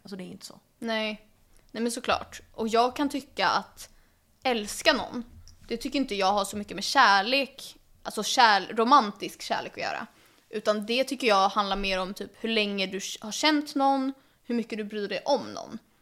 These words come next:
Speaker 1: Och hur mycket man litar på någon.
Speaker 2: Ja, för att om jag har en, det är enklare att ta, liksom, i perspektiv till kompisar. Men om jag får en ny kompis som jag har känt i en månad, då kommer inte jag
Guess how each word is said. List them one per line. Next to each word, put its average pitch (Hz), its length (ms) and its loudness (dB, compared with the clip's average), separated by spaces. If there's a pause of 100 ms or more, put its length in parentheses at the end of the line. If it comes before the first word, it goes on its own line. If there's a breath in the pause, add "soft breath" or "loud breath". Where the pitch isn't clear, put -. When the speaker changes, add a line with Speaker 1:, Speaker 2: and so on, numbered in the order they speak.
(100)
Speaker 1:
Och 233 60 0
hur 240 100 2
mycket 226 220 -4
man 214 160 -2
litar 226 320 -8
på 214 120 -6
någon. - 280 -14
Speaker 2:
Ja, 262 400 4
för 240 80 -2
att - 60 -8
om 254 160 0
jag 320 140 8
har 226 140 6
en, 202 260 -6 (180)
det 240 200 -4
är 269 100 0
enklare 247 300 2
att 208 80 -4
ta, 196 280 2 (400)
liksom, 208 240 -8
i 208 60 -4
perspektiv 202 460 -6
till 202 140 -10
kompisar. - 640 -2 (420 soft breath)
Men - 100 -6
om 240 80 0
jag 277 140 4
får 226 100 -2
en 208 80 -4
ny 196 140 -8
kompis - 720 -8
som - 200 -8
jag 190 140 0
har 208 100 -4
känt 196 260 -6
i - 40 -6
en 208 240 -2
månad, 202 480 -2 (680)
då 233 100 -2
kommer 247 200 0
inte 226 180 -2
jag 190 240 2